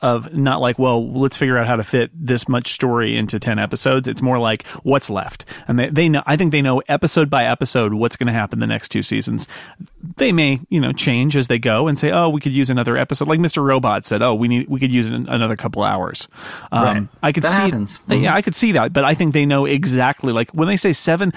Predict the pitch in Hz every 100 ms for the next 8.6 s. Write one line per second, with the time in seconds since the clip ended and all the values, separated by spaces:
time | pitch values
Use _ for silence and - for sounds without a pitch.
0 | - - 240 196 208 180 175 - - 165
1 | 226 202 - 123 156 151 147 160 170 147
2 | 160 202 240 147 - - - 170 175 -
3 | 190 208 143 127 123 123 113 - - 143
4 | 139 165 143 135 147 - - - - -
5 | 127 123 127 135 - 131 120 120 - 151
6 | - - 214 196 175 123 110 98 - 151
7 | 113 113 - 156 - 196 185 160 127 208
8 | 180 180 165 202 240